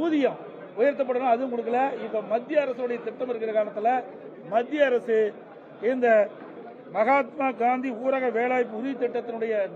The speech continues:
நாட்களை நூறு நாள்ல இருந்து நூற்றி ஐம்பது நாளாக உயர்த்த வேண்டும், அதிகரிக்க வேண்டும். அந்த மகாத்மா காந்தி ஊரக வேலைவாய்ப்பு உறுதி திட்டத்தில் பணி செய்கின்ற அந்த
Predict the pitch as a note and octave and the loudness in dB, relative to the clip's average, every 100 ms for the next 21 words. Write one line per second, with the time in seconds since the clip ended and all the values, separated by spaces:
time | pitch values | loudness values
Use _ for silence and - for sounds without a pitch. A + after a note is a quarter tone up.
0 | F#3+ C4+ A#3 C4 B3+ A3+ C#4+ C4+ C4 A#3 | -2 -2 -2 -4 -2 -4 -4 -4 -4 -4
1 | B3+ A#3+ C4+ C4 A#3+ A3 A3 A3 A#3 C4 | -4 -6 -6 -6 -6 -6 -2 4 4 2
2 | - - - - - - - A3 C4 B3 | -6 -12 -18 -18 -18 -16 -2 0 2 2
3 | A#3 A#3 G#3 B3 B3+ A3+ A3 A3+ B3 C4 | 2 2 0 0 -2 0 0 2 0 -2
4 | - - - - - - - G#3+ B3 A#3+ | -4 -14 -16 -16 -16 -16 -4 -2 2 8
5 | A3+ G3 - - - G3 A3+ C4 B3+ C4 | 8 8 0 -16 -10 -2 2 2 0 0
6 | A#3+ A#3 - - - - G#3+ B3 B3 G#3+ | 0 -2 -10 -14 -14 -2 4 4 4 0
7 | B3+ C#4 C4 A#3+ C4 B3 A3 B3 C4+ A#3+ | 4 4 6 4 4 2 0 -6 -6 -4
8 | A#3 A#3+ A#3 F#3 - - - - - G#3+ | -4 -2 0 -2 -6 -16 -16 -16 -4 0
9 | C#4 C#4+ C#4 C4 B3+ A#3+ G#3+ F#3+ - - | 0 0 -2 -2 4 6 6 4 -12 -16
10 | - - A3+ B3+ | -14 -6 -4 2